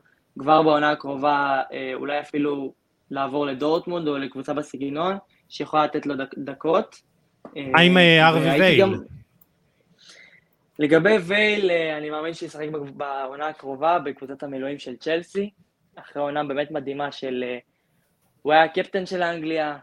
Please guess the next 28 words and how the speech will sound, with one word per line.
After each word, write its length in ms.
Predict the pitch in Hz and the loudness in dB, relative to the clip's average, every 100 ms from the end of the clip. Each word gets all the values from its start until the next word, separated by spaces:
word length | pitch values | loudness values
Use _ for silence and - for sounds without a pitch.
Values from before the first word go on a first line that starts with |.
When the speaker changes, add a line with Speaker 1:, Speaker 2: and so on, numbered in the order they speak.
| - | -16
Speaker 1:
זכה 280 | 127 139 151 | -16 -2 0
איתה 220 | 156 156 | 2 0
באליפות, 540 | 143 139 139 170 180 143 | 0 -2 -2 -2 -2 -2
וגם 220 | 139 131 | -6 -4
היה 140 | 139 | -6
שחקן 300 | 147 139 151 | -6 -8 -6
האקדמיה 360 | 147 139 135 147 | -6 -4 -4 -4
המצטיין 400 | 135 131 143 143 | -6 -8 -8 -8
של 120 | 139 | -10
צ'לסי. 540 | 127 156 170 - 214 220 _ _ _ _ _ | -4 -2 -2 0 -2 -2 _ _ _ _ _
אם 140 | 160 165 | -2 0
אני 240 | 156 147 | 0 -4
צריך 220 | - 165 | -8 -8
לתת 280 | 151 170 160 | -2 -2 0
עוד 180 | 156 160 | -2 -2
שחקן 360 | 175 - 151 | -6 -2 -4
שאני 680 | 143 139 131 131 127 127 135 - _ | -4 -8 -8 -6 -6 -8 -10 -16 _
חושב 440 | - 135 160 160 | -14 -2 4 4
שהוא 420 | - - 135 127 | 2 0 0 0
יכול 280 | 135 131 151 | -2 -2 0
להצליח 480 | 143 - 156 156 151 | 0 0 2 2 0
מבין 320 | 135 131 143 143 131 123 - _ _ _ _ _ | -4 -4 -2 -2 -2 -4 -10 _ _ _ _ _
השחקנים 460 | - - 139 151 160 | -14 -6 -4 -2 -2
בטורניר, 600 | 151 135 131 156 190 170 | -2 -4 -2 0 2 0
זה 440 | 135 139 127 127 - | -2 -2 -2 -2 -4
אולי 300 | 135 147 147 | 0 2 2
לום 220 | 143 151 | 0 -2
צ'אונה, 540 | 147 127 135 156 175 | -4 -2 -2 -2 -2